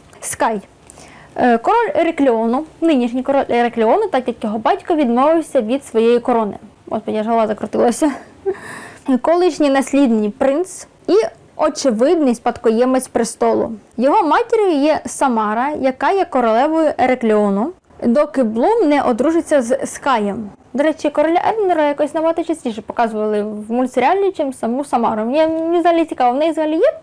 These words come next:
якісь репліки? А, ні, в неї якісь є репліки, ну ладно. Є король Ерендор, який добровільно зрікся престолу та віддав трон Скаю. Він також є членом спеціалістів, визнаним їхнім лідером у шостому сезоні, і є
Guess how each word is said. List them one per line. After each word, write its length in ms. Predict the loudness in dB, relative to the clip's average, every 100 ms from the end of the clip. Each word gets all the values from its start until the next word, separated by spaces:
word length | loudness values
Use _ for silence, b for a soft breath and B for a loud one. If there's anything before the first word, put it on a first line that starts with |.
| _ _
якісь 300 | -8 -4 -2
репліки? 320 | 0 -2 -2 0
А, 60 | 0
ні, 140 | -2
в 20 |
неї 180 | -2 -4
якісь 240 | -4 -4
є 200 | -2 -4 -4
репліки, 380 | -4 -4 -4 -6 -2
ну 60 |
ладно. 320 | 0 -2 -4 -6
Є 160 | -2 -2
король 280 | 0 0 0
Ерендор, 420 | 0 0 2 0
який 440 | 0 -2 -2 -2 0
добровільно 600 | 2 0 2 2 2 2
зрікся 480 | 2 2 0 0 -2
престолу 600 | 0 -2 0 2 2 0 -2
та 160 | -4
віддав 480 | -2 -2 0 0 0
трон 260 | 0 0 0
Скаю. 600 | -4 -6 -4 -2 -4 -6 -2
Він 140 | 2
також 320 | 2 2 2
є 160 | 2 0
членом 440 | 0 2 2 2
спеціалістів, 880 | 0 -4 0 0 0 -2 -4 0 0 -2 _ 0
визнаним 560 | 2 4 2 2 2
їхнім 400 | 2 2 2 4
лідером 420 | 4 2 2 2 2
у 140 | 0
шостому 420 | 2 0 2 -2
сезоні, 460 | 0 0 2 2 0 -4
і 160 | 0 2
є 220 | 4 2